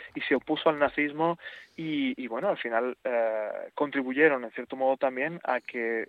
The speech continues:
a que sus países se vieran, ah, al margen de la guerra y que al final,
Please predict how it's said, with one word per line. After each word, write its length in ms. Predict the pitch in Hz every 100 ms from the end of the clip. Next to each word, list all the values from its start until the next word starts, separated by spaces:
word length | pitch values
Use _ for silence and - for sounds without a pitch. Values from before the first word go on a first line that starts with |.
| -
a 60 |
que 140 | 117 113
sus 160 | 120
países 420 | - 117 117 131 131 -
se 120 | 123
vieran, 420 | 123 131 139 143 _ - - _ -
ah, 360 | 127 123 120 -
al 200 | 135 131
margen 400 | 151 160 139 127
de 100 | 120
la 100 | 120
guerra 460 | 135 156 170 185 -
y 140 | 156
que 100 | -
al 80 | 127
final, 480 | 123 117 123 139